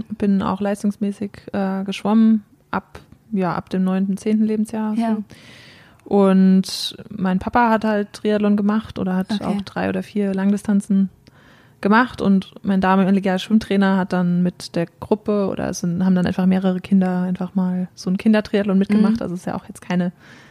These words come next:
Speaker 1: Langdistanz gewesen, sondern
Speaker 2: Klar.
Speaker 1: fünfzig Meter Schwimmen, vier Kilometer Rad und ein Kilometer Laufen. Und da hat man natürlich als Schwimmerin dann den großen Vorteil, dass
Speaker 2: Mhm.
Speaker 1: man da eigentlich schon,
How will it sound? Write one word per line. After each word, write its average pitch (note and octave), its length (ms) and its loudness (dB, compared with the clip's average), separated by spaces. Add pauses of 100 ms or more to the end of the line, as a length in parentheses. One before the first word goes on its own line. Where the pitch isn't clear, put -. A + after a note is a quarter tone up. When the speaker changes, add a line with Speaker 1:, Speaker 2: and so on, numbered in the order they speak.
(140)
Speaker 1:
Langdistanz G3 480 0
gewesen, G3 340 2
sondern F3+ 440 0 (260)
Speaker 2:
Klar. F#3 320 -2
Speaker 1:
fünfzig G3+ 420 0
Meter F#3 260 0
Schwimmen, F#3+ 460 2
vier G3 160 -2
Kilometer F#3+ 420 -4
Rad F3 300 -2
und F3+ 180 -6
ein F#3+ 120 -2
Kilometer G3 320 0
Laufen. A3+ 260 2
Und G3+ 80 4
da G3 80 2
hat G3 120 -2
man F#3+ 80 2
natürlich F#3+ 520 -4
als - 480 -6 (720)
Schwimmerin A#3+ 800 2 (680)
dann G3 440 4
den F#3+ 140 2
großen G3 280 -4
Vorteil, G3+ 420 0
dass G#3 160 4
Speaker 2:
Mhm. G3+ 60 -6
Speaker 1:
man F3+ 120 0
da F3+ 180 0
eigentlich F#3+ 360 -2
schon, F#3 520 0